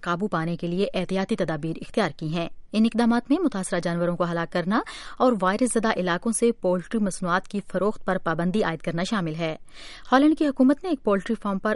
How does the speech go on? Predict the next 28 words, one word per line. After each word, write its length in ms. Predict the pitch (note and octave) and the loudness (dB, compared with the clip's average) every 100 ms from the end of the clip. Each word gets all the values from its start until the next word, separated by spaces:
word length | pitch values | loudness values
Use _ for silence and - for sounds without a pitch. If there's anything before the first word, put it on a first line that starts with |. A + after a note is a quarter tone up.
| - | -4
انتہائی 680 | F3+ E3+ F3+ D#3+ F3+ G#3+ - - | -6 -4 -6 -2 0 0 -2 -4
ایچ 200 | F#3+ - | -4 -4
ایس 220 | G3+ - - | -4 -4 -4
این 180 | F#3+ F#3 | -4 -2
ایٹ 200 | - F#3 | -4 -6
کے 140 | - - | -4 -6
اثرات 340 | - E3 E3 | -4 -4 -2
پائے 140 | E3 E3+ | -2 0
جانے 200 | E3+ E3 | 0 -2
کی 120 | F#3 | -2
خبر 240 | A#3 F3 | 0 0
دی 200 | D3 D#3 | -2 -4
ہے۔ 140 | E3+ - - - - - | -4 -4 -10 -16 -6 0
برطانوی 380 | A3 B3 C4 E4+ | 2 4 4 4
عہدیداروں 380 | C#4+ A#3 A#3 | 2 2 4
نے 60 | C4+ | 4
مشرقی 380 | F4 G#3 A3 A#3 | 2 0 0 -2
پارک 260 | A3 F3+ F3+ | 0 -2 -2
شاہر 300 | F#3+ F3+ G3 | -4 -4 -2
کے 160 | - F4+ - - - | 0 -2 -4 -10 -2
مرغابی 340 | G#3+ G3+ G#3 | 2 2 2
کے 100 | C4 | 2
فارم 240 | C4+ A3+ A3+ | 0 2 2
پر 140 | B3+ | 2
ایک 220 | A#3 F#3+ | 0 0
کیس 240 | - G#3+ - | -2 -4 -2
کی 120 | F3 | -6
اطلاع 300 | - - | -4 0